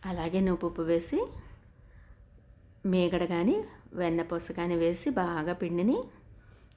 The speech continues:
కొద్దిగా అన్నీ కలిసేటట్టు కలుపుకోవాలండి. ఈలోపు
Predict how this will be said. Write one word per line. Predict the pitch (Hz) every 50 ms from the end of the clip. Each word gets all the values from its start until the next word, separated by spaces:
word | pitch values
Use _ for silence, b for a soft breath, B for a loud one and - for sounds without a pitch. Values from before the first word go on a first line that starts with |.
| b -
కొద్దిగా | - 202 175 180 175 180
అన్నీ | 165 175 170 170 170 175 185
కలిసేటట్టు | 185 190 170 160 165 - - 170 165 165 160 - 247
కలుపుకోవాలండి. | 240 220 175 160 - - - 160 160 165 165 170 165 165 175 170 165 175 175 - - - - - b b b b b b b b b b - -
ఈలోపు | 190 185 175 170 160 165 165 -